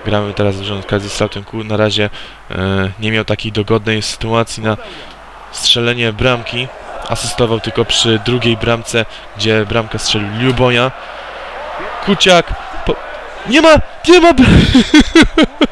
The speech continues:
<laughs> jak to możliwe? Coś takiego nie strzelić. Dwa słupki, pusta bramka. No, z-,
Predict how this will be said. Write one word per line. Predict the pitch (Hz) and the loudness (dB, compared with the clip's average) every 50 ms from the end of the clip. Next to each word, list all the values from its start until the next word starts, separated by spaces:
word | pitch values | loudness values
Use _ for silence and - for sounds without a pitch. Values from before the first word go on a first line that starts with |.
| - - 269 - - - 339 330 - - - 208 - | 0 -2 -2 -2 -2 -2 -2 0 0 0 -2 -2 0
<laughs> | 214 302 | 0 2
jak | 294 269 - - | 2 2 2 2
to | - 262 240 | 0 0 2
możliwe? | 240 240 240 262 262 233 233 220 196 196 208 226 - - - - - - - - | 2 2 2 2 2 2 4 4 4 4 2 2 0 -6 -10 -10 -10 -12 -12 -4
Coś | - - 196 196 | 0 0 0 2
takiego | - 285 190 - 208 185 190 190 | 0 -2 -2 0 0 2 2 2
nie | 185 185 180 | 2 0 -2
strzelić. | - - - - - 185 175 160 170 170 - - | -2 -2 -2 0 2 4 4 2 2 0 -4 -8
Dwa | 127 120 120 117 127 165 185 202 190 | -6 -6 -4 -2 2 2 2 2 2
słupki, | - - - 190 165 - - - 156 147 131 - | 0 -2 -2 -4 -4 -4 -4 -6 -6 -6 -4 -2
pusta | - 208 214 - - - 185 170 | 0 0 0 0 0 2 2 2
bramka. | 151 156 160 165 147 143 120 - 135 139 143 - - - - - - - - - - - - | 2 2 0 0 0 -2 0 0 2 2 2 0 -6 -14 -16 -16 -16 -14 -14 -16 -14 -10 -4
No, | 127 135 - - - - | -2 -2 -2 -4 -6 -10
z-, | - 127 | -10 -10